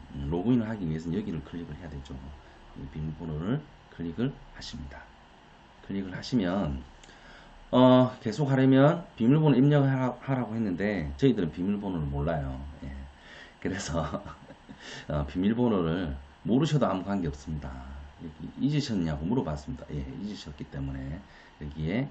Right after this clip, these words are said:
이 부분을 클릭을 합니다. 그리고 마지막 기억하고 있는 비밀번호를 입력하라고 했는데 이 부분도 저희들은 몰라요.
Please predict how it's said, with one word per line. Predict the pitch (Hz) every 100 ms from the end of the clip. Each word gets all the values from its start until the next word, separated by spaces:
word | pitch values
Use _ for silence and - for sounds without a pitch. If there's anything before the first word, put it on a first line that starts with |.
| -
이 | 87
부분을 | 92 87 92 139 -
클릭을 | 87 82 80 107 151 - - -
합니다. | 71 69 69 - - - - - - - - - - - - - - - - -
그리고 | 120 110 87 92 123 151 -
마지막 | 101 135 180 180 180 - - - - - - - 120 117
기억하고 | 147 143 139 113
있는 | 101
비밀번호를 | 104 113 117 107 98
입력하라고 | 120 123 113 110 98
했는데 | 98 87 78
이 | 92 139
부분도 | 170 139 85
저희들은 | - 85 76 67
몰라요. | 65 78 73